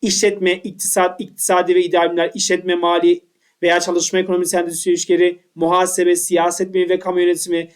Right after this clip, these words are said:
siyaset bilimi ve uluslararası ilişkiler lisans mezunu olmanız gerektiğini yazmış durumda. Diğer büro personelinde ise büro yönetim ve yönetici asistanlığı gibi ön lisans mezunuysanız başvurabilirsiniz.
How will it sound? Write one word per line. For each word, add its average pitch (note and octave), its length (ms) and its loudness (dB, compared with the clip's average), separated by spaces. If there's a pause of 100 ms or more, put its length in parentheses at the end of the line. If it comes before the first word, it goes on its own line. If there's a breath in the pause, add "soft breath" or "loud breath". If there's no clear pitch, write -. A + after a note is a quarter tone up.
(120)
siyaset F3 540 -2
bilimi F3+ 160 2
ve F3 60 4
uluslararası F3 420 0
ilişkiler F3 360 0
lisans E3+ 400 -4
mezunu E3 280 -2
olmanız D3+ 220 -2
gerektiğini D3 300 -6
yazmış C3 360 -8
durumda. B2+ 340 -16 (400 loud breath)
Diğer F#3 260 2
büro F3+ 200 2
personelinde E3+ 520 0
ise G#3+ 360 2 (220 loud breath)
büro F3 280 2
yönetim G#3 440 0
ve G#3 40 2
yönetici G3+ 360 0
asistanlığı F#3+ 500 -2
gibi F#3+ 220 -2
ön G3+ 180 0
lisans G3 400 -4
mezunuysanız E3+ 580 -2
başvurabilirsiniz. B2+ 760 -10